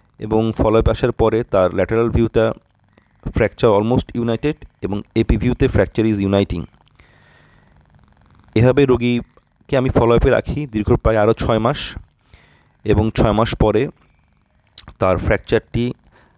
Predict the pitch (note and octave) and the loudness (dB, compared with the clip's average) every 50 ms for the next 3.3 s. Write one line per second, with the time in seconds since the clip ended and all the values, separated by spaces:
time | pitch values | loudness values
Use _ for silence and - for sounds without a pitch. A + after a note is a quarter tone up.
0 | _ _ _ _ - G2+ G#2+ A2 A2 B2 C#3 D3 - - - - - _ - A2+ | _ _ _ _ 0 0 0 0 0 0 0 0 -2 -4 -6 -8 -8 _ -8 -6
1 | - B2 B2 - A#2+ C#3 - - C3 - - G#2+ G#2+ G#2+ G#2+ A2 G#2+ - C3+ C#3+ | -6 -2 0 0 0 0 0 -4 -8 -6 -4 -4 -2 0 0 -2 0 0 -2 -2
2 | - - - - - - _ - G2+ G2+ G2 F#2+ - - _ - G#2+ - - B2 | -2 -4 -8 -10 -12 -16 _ -8 -6 -6 -6 -8 -10 -10 _ -4 -2 -2 0 0
3 | A#2+ - C3+ C#3+ D#3+ E3 | 0 2 4 4 4 2